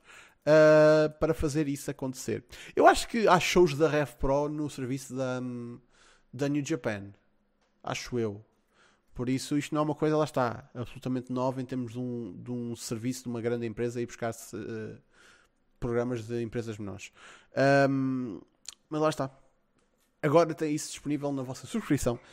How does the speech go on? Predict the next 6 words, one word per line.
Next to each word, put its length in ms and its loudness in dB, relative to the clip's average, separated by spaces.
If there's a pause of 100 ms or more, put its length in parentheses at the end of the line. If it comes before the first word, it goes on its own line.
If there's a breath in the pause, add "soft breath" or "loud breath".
(160 soft breath)
da 240 0
W 300 -2
W 260 -4
E 120 -8 (240 soft breath)
Network. 680 -8 (1200 loud breath)
Finalmente, 880 2